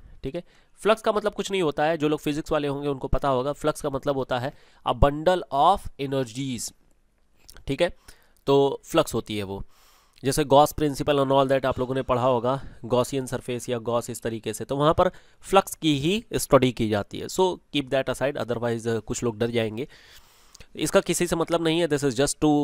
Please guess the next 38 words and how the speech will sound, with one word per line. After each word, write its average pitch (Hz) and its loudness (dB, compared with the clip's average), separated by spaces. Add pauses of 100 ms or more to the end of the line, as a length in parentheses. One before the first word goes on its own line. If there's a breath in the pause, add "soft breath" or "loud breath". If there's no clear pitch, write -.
(120)
जो 127 2
भी 139 0
फिजिक्स 135 -2
वाले 127 2
हैं 131 2
उनको 135 0
एक, 127 -4
uh, 113 2
याद 120 0
कराने 110 -2
के 110 -6
लिए 110 -2
चीज़ 101 -6
थी 151 -4
कि - -12
क्या 98 -8
है 95 -10
ये। 98 -14 (800 loud breath)
इसके 147 6
अलावा 202 12
देखिए 180 2 (100)
हमारे 156 0
पास 151 2 (180)
बाकी 131 0
चीज़ 156 -2
जो 143 2
आती 135 2
है 143 4
उसको 131 0
बोलते 135 2
हैं 135 4
हम 139 -4
लोग 156 2
सेंसिबल 165 2
हीट। 101 -8
जैसे 139 -4 (800 soft breath)
नेक्स्ट 139 -2 (240)
क्यूएस, 165 -2